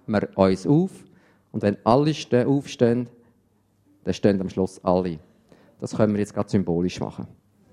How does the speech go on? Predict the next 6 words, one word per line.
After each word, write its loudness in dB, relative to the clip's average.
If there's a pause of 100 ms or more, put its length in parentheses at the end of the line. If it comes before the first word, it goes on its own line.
(1300)
Es 0
ist 2
ein 8
innerliches 4
Aufstehen. 4
Ich 2